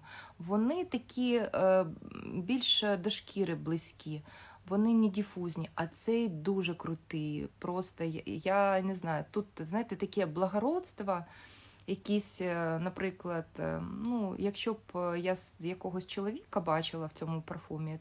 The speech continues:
то це кашемірове пальто, якийсь, е, такий шовковий шарф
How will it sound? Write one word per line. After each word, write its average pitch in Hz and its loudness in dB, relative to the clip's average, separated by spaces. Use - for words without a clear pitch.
то 190 -2
це 214 -4
кашемірове 190 -2
пальто, 247 -4
якийсь, 190 -4
е, 160 0
такий 160 -4
шовковий 160 -4
шарф 370 0